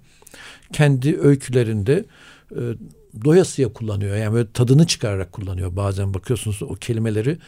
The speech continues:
böyle birkaç defa tekrarlıyor ki onu sizin kafanızda yerleştiriyor.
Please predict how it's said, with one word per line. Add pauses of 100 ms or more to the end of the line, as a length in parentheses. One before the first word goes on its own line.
(360)
böyle (300)
birkaç
defa
tekrarlıyor
ki
onu
sizin
kafanızda
yerleştiriyor.